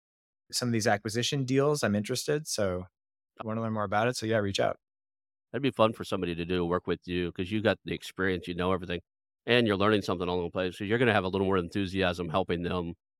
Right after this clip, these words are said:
Speaker 2: naturally 'cause it's something you're interested in. I think it'd be a win-win for somebody.
Speaker 1: And I should say I work, I do work one-on-ones. Mostly we do group programs with
Speaker 2: Mm-hmm.
Speaker 1: groups of twenty entrepreneurs at a time, but I do work one-on-one with folks, only four at a time, and I have one opening right now. So if anybody
Speaker 2: Okay.
Speaker 1: wants to snag that,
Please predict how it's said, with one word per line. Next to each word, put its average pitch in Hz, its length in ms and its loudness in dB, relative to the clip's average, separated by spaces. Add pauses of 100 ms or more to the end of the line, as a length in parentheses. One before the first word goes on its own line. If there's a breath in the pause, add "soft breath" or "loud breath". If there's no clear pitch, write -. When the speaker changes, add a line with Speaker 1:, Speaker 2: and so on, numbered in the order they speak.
(140)
Speaker 2:
naturally 104 420 4
'cause 82 160 -4
it's 87 140 -6
something 85 380 -4
you're 82 160 -2
interested 87 440 -4
in. 90 100 -8
I 92 120 -6
think 113 140 0
it'd 107 100 2
be 92 80 0
a 87 80 2
win-win 90 380 2
for 82 100 -6
somebody. 82 320 -4 (420)
Speaker 1:
And 123 280 2
I 131 100 4
should 151 220 2
say 139 120 10
I 131 60 10
work, 127 320 6
I 127 60 2
do 143 160 4
work 147 160 6
one-on-ones. 113 520 2
Mostly 143 380 6
we 131 80 4
do 117 160 2
group 113 300 -4
programs 131 500 0
with 101 120 -8
Speaker 2:
Mm-hmm. 98 120 -2
Speaker 1:
groups 110 240 -2
of 104 80 -10
twenty 117 640 -4
entrepreneurs 104 560 -2
at 98 140 0
a 90 40 -2
time, 104 400 -6 (160)
but 120 120 4
I 123 80 8
do 135 240 4
work 139 220 6
one-on-one 117 560 2
with 123 120 0
folks, - 520 0 (240)
only 123 240 2
four 117 460 2
at 101 100 0
a 90 60 -6
time, 123 400 -4
and 117 80 0
I 104 80 -2
have 101 180 -4
one 107 180 -4
opening 92 380 -4
right 82 160 -10
now. 85 140 -14
So - 160 -16
if 101 40 -16
anybody 98 220 -6
Speaker 2:
Okay. 95 80 2
Speaker 1:
wants 87 160 -4
to - 120 -16
snag 95 500 -4
that, 107 280 4